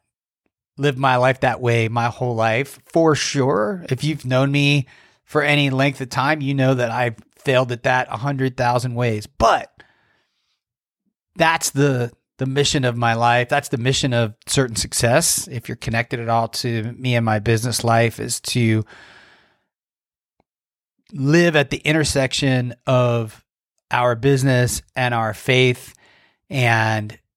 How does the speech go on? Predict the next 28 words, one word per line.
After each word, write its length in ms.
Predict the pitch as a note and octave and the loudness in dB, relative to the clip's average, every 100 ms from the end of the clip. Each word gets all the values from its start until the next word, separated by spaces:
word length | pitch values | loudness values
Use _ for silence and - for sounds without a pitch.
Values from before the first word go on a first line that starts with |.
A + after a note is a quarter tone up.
| _ _ _ _ _ _ _ _ - | _ _ _ _ _ _ _ _ -8
I 80 | A2+ | -8
think 360 | - C#3+ B2 | -4 -2 -2
it 60 | B2+ | -4
was 120 | B2 | -4
just 160 | D3 - | -2 -2
such 160 | C#3 | -2
an 120 | B2 A#2+ | -6 -4
interesting 760 | E3+ E3 D3+ - C#3 B2+ A#2 A#2 _ - | -2 0 -2 -2 -2 -2 -6 -12 _ -16
notion, 760 | - C3 B2 C#3 C3+ C3+ A2+ G#2+ | -8 0 4 4 2 0 0 -2
an 160 | G#2+ - | -6 -8
interesting 460 | C#3 C3+ - A#2+ | -8 -6 -6 -6
thought 480 | A#2 - B2+ A#2+ A2 | -8 0 2 2 0
to 120 | - | -6
say, 420 | - A#2 A2 G#2+ - - - _ _ _ _ _ - | -2 0 0 -2 -6 -14 -20 _ _ _ _ _ -12
"Well, 80 | |
but 180 | A2+ - - | -10 -10 -12
how 160 | - A#2 | -4 -2
do 140 | A#2+ | 2
I 100 | C3 | 0
do 300 | B2 C3 F3+ | 0 2 2
that?" 400 | C#3+ G#2+ G#2 - _ _ _ _ - | 2 0 -4 -8 _ _ _ _ -12
And 120 | G#2 | -10
I 100 | - | -10
think 340 | - C#3 B2+ | -6 -4 -4
it 120 | B2+ | -6
comes 280 | - C3 A#2+ | -4 -2 -2
down 300 | A#2+ C#3 - | 0 0 0
to 380 | - A#2+ A2+ A#2+ | -4 -4 -4 -8